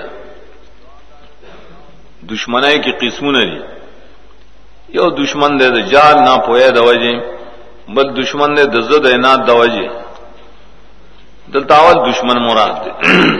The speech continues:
<clears throat> ناپوهه امی سړی دی. کله چې ته په ښه طریقه پوهه کې نه، بس تا دوست شي کنه. بس ضدي سړی خو نه دوست کېږي.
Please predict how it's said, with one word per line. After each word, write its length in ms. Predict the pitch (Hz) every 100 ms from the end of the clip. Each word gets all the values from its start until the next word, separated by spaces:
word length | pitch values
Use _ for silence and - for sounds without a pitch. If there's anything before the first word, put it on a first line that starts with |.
| -
<clears throat> 600 | - - - - - -
ناپوهه 360 | 123 135 165 156
امی 180 | 147 151
سړی 300 | 143 135 135
دی. 160 | 127 113 - - - - - - - - -
کله 180 | 170 175
چې 140 | 151 147
ته 140 | 151 151
په 140 | 151 147
ښه 60 | 151
طریقه 440 | 143 143 123 131
پوهه 320 | 127 156 151
کې 180 | 147 151 120
نه، 140 | 123
بس 160 | 123 117
تا 140 | 123 120
دوست 320 | 120 165 -
شي 100 | 117
کنه. 240 | - 92 - - - - - - - - - - - - - - -
بس 80 |
ضدي 320 | - 110 127 160
سړی 260 | 160 151
خو 80 | 151
نه 120 | 151
دوست 300 | 143 113 -
کېږي. 260 | 117 92